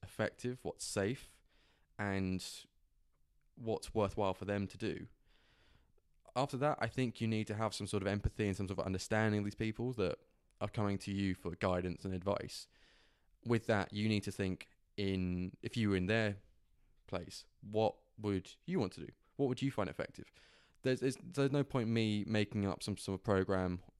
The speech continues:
for a client who hates running and hates most forms of cardiovascular, and I just do complete cardiovascular work with them.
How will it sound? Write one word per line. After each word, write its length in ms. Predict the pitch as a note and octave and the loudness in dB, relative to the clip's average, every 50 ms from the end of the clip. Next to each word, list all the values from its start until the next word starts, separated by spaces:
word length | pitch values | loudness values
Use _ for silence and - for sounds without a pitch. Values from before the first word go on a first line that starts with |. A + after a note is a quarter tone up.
| _ - - | _ -8 -2
for 200 | - G2+ F#2 F2+ | 0 2 2 2
a 20 | |
client 520 | - - G#2+ G2+ D#2 C2+ B1 - - - - _ _ _ _ _ _ _ _ _ - | 0 0 -2 -2 -2 -4 -8 -10 -14 -16 -18 _ _ _ _ _ _ _ _ _ -4
who 80 | A2 G2 | -2 0
hates 280 | G#2 G2+ F#2+ - - | 2 2 2 0 0
running 340 | G#2+ G2+ F#2+ D2+ G#1+ - - - - | -2 -2 -2 -2 -4 -8 -12 -12 -8
and 120 | - G2 F#2+ | -6 -4 -2
hates 420 | G2+ G2+ G2 - - - - - - | 0 0 0 -2 -4 -8 -12 -8 -4
most 200 | A2 G2+ F#2+ - | -2 -2 -2 -2
forms 160 | - F#2+ F#2 | -2 -4 -4
of 60 | G2 | -4
cardiovascular, 640 | - F#2+ F#2 F#2 F2+ F#2 F#2 - - - - - A1+ - - _ _ _ - | -4 -4 -4 -2 -4 -4 -6 -8 -10 -10 -8 -8 -8 -10 -12 _ _ _ -4
and 120 | F#2+ F#2+ | -2 0
I 80 | F#2 F2+ | 0 0
just 140 | F2+ F2+ - | -2 -2 -2
do 140 | F#2+ F2+ | -4 -4
complete 480 | F2 - - F#2 - - - G2+ F#2 - | -4 -4 -6 -6 -4 -2 -2 -2 -2 -2
cardiovascular 640 | - G2 F2+ F#2 F2+ F2 F#2 F#2 - - - - - | -2 -2 -2 -2 -2 -4 -6 -8 -10 -12 -14 -12 -10
work 220 | - - - - | -10 -10 -10 -12
with 100 | - - | -12 -14
them. 120 | - - | -12 -14